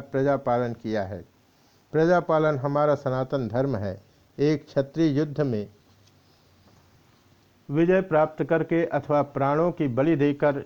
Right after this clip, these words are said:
जो गति प्राप्त करता है, वह तपस्या के द्वारा भी नहीं प्राप्त हो सकती। ब्राह्मण और कुरुवंशी इकट्ठे होकर बड़ी प्रसन्नता से आपकी सत्य प्रतिज्ञता की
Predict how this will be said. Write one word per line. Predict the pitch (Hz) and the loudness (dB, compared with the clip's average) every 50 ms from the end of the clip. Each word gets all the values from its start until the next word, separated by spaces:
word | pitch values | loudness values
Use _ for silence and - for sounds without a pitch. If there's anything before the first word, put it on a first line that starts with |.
| - - 143 | -12 -14 -6
जो | 131 120 139 139 | -2 0 2 2
गति | 127 143 143 139 165 156 | 2 0 0 0 -2 -4
प्राप्त | 139 - 135 131 135 135 - - | -2 0 0 0 0 0 -2 -6
करता | 131 - 127 113 120 - 147 143 120 | -4 -2 -2 -2 -2 -2 -2 -2 -2
है, | 107 98 98 98 - - _ _ _ _ _ _ - | -2 -6 -8 -10 -12 -18 _ _ _ _ _ _ -2
वह | 139 151 156 | 0 2 2
तपस्या | 151 151 - 131 - 147 143 143 - 180 175 165 | 2 0 -2 -2 0 -2 -2 -2 0 0 0 0
के | 170 156 127 | 0 -2 -2
द्वारा | 113 113 120 131 139 156 147 | 0 0 2 4 4 4 4
भी | 131 113 131 117 | 2 2 -2 -2
नहीं | 113 107 127 156 | -2 -2 -2 -2
प्राप्त | 143 - 123 117 113 - - | -2 0 0 0 -2 -2 -6
हो | 113 107 104 | -8 -8 -8
सकती। | 101 - 110 98 - - 98 95 85 - - _ - - - - - _ _ _ _ _ - - | -8 -8 -10 -10 -10 -12 -12 -12 -12 -14 -18 _ -20 -20 -20 -20 -20 _ _ _ _ _ -10 -4
ब्राह्मण | 123 139 143 151 156 156 147 165 175 175 | 0 2 2 4 2 2 2 2 0 0
और | 156 - - 143 139 139 | 0 0 0 2 2 0
कुरुवंशी | 135 - 151 151 170 170 151 143 139 135 - - 135 - - | 0 0 0 0 2 2 2 2 0 -2 -4 -6 -6 -6 -6
इकट्ठे | 123 - 135 120 - - 165 156 | -4 -4 -4 -4 -2 -2 0 0
होकर | 127 135 135 131 135 147 135 139 143 143 - _ _ _ _ - | 2 2 0 0 2 0 0 0 -2 -6 -12 _ _ _ _ -4
बड़ी | 143 143 160 165 | 0 2 2 2
प्रसन्नता | 160 165 135 135 - - 151 143 147 147 147 170 170 | 0 0 -4 -8 -6 -4 -2 0 0 0 0 0 -2
से | - - 156 139 - - | 0 0 -2 -2 0 0
आपकी | 131 131 131 131 - 143 127 120 | 0 0 0 -2 -2 -4 -4 -4
सत्य | - - 139 127 127 - - 135 | -2 -2 -2 -2 -2 -4 -8 -8
प्रतिज्ञता | - - 120 - - 131 127 123 123 139 139 139 156 151 143 | -6 -6 -8 -4 -4 -6 -6 -4 -2 -2 0 0 0 0 0
की | - - 117 110 | -2 -4 -6 -6